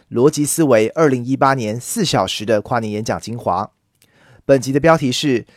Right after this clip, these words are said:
“平凡创新及超级用户”。若您喜欢我们的专栏，也想一起学习如何用心智图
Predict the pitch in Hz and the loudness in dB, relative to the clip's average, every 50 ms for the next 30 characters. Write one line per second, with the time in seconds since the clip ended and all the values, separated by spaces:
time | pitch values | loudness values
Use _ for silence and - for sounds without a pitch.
0 | _ _ _ _ - - 139 165 202 - - 123 117 127 - 170 151 120 113 110 | _ _ _ _ -8 -4 -2 -2 2 4 4 2 2 0 0 0 0 0 0 -2
1 | - 139 135 139 147 151 - _ - - 101 101 107 131 - _ _ - - 139 | -2 -2 -2 -2 -4 -8 -12 _ -12 -10 -8 -8 -8 -10 -12 _ _ -6 0 2
2 | 131 131 135 - - 151 110 82 92 123 117 98 95 - - 143 123 - _ _ | 4 4 2 0 -4 -10 -12 -8 -2 0 0 0 -2 -2 -2 -2 -2 -2 _ _
3 | _ _ _ _ _ _ _ _ _ _ _ _ _ _ _ _ _ 180 180 160 | _ _ _ _ _ _ _ _ _ _ _ _ _ _ _ _ _ 2 2 2
4 | 151 160 160 - 120 113 135 147 135 110 110 113 - 147 143 151 143 120 110 110 | 2 -2 -4 -6 -4 -2 -2 -2 -2 -2 -4 -4 -2 0 0 2 2 2 0 0
5 | 135 143 - _ _ - 139 135 156 120 - - - 120 101 - - 113 113 - | -2 -6 -12 _ _ -6 -4 -2 -2 -4 -4 -6 -8 -10 -8 -6 -6 -6 -6 -6
6 | - 120 120 120 131 135 - 135 127 143 156 135 127 120 - - 160 165 - 170 | -6 -6 -6 -4 -6 -4 -2 -2 0 0 0 0 -2 -4 -6 -4 -4 -2 0 -2
7 | 156 127 - 117 113 113 123 | -2 -2 -2 -4 -4 -4 -6